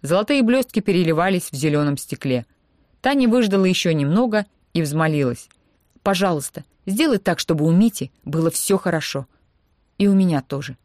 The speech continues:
Чего-то более конкретного она попросить побоялась. Видимо, птице нужно было время, чтобы разогнаться, потому что перемен к лучшему не последовало ни через неделю, ни через две. Таня уже не любила Вову. Остались только последствия вызванного им чувства.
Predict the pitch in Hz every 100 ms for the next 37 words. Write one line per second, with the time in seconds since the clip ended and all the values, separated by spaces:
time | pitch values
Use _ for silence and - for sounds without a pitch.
0 | _ _ _ _ _ _ - 233 285 247
1 | 269 254 240 233 254 269 208 180 185 180
2 | 160 147 - 143 139 135 131 127 123 -
3 | - _ _ _ _ - 226 247 247 -
4 | 262 247 240 240 226 220 233 226 311 202
5 | 120 _ _ - - 160 170 165 180 180
6 | 175 - - 156 175 185 - - 180 175
7 | 170 - 277 - 226 208 185 160 - 175
8 | 175 117 110 - _ _ - 175 147 143
9 | 123 127 127 226 247 208 _ _ _ 226
10 | 226 - 151 123 117 120 _ _ _ _
11 | _ _ _ - 294 269 247 233 226 226
12 | 208 240 190 147 143 120 117 _ _ _
13 | - 190 - 262 240 - 220 202 180 170
14 | - 226 269 - 214 175 190 185 180 170
15 | 165 - 151 143 - 139 - 101